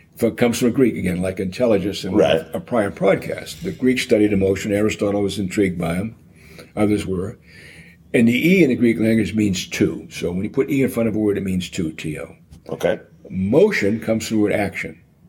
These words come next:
Speaker 1: To cause motion. To cause an action.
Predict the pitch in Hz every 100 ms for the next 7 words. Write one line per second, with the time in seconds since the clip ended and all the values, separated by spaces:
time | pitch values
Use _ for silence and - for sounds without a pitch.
0 | _ - _ _ _ _ _ _ _ _
1 | - 107 117 117 110 107 101 92 - 82
2 | 80 _ _ _ _ - - - - _
3 | 107 - 110 110 104 95 90 - 69 -